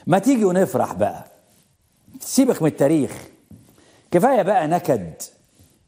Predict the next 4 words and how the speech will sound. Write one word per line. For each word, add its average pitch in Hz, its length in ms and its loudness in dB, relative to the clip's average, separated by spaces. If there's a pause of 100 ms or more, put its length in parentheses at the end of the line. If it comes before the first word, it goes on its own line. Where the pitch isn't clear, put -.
كفاية 175 340 2
غم. 131 500 -2 (560)
كفاية 170 400 2
أزمات. 127 580 0